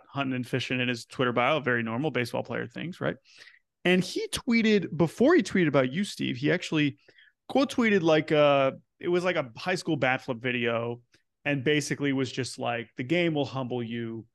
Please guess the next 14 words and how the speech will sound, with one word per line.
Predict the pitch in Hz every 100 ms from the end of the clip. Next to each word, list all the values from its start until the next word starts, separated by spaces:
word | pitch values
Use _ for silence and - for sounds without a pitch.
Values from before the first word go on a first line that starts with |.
| _ _ _ _ _
very | 131 127 120
quickly, | 117 127 113 120 110 107 110
you | 127
know, | 113
respect | 110 113 - 139 127
the | 127
game. | 127 120 120
It | 110
will | 113
humble | 104 107 107
you | 107
very | 107 95
quickly," | - - -
right? | 135 131